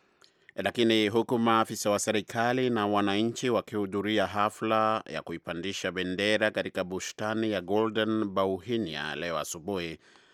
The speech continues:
umati mkubwa zaidi wa watu ulikusanyika na kufanya maandamano kupinga kutawaliwa na China na pia kupinga kiongozi mwandamizi wa Hong Kong, Leung Ching-yung,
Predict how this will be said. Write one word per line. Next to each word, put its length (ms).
umati 460
mkubwa 420
zaidi 320
wa 160
watu 420
ulikusanyika 920
na 100
kufanya 380
maandamano 680
kupinga 600
kutawaliwa 640
na 120
China 540
na 100
pia 400
kupinga 560
kiongozi 640
mwandamizi 640
wa 180
Hong 300
Kong, 540
Leung 540
Ching-yung, 920